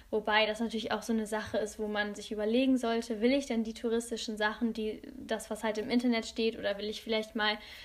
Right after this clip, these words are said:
auf Einheimische hören oder einfach mal drauf losfahren. Und ich bin auch immer noch ein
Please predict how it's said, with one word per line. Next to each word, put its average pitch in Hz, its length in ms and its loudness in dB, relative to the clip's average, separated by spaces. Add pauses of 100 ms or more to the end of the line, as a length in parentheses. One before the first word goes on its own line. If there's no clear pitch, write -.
(160)
auf 240 160 -2
Einheimische 247 720 4
hören 233 380 4
oder 220 420 2
einfach 226 420 0
mal 208 220 -2
drauf 202 240 0
losfahren. 220 640 0
Und 214 220 -2
ich - 180 -6
bin 262 160 8
auch 254 140 4
immer 240 280 6
noch 220 160 0
ein 226 140 0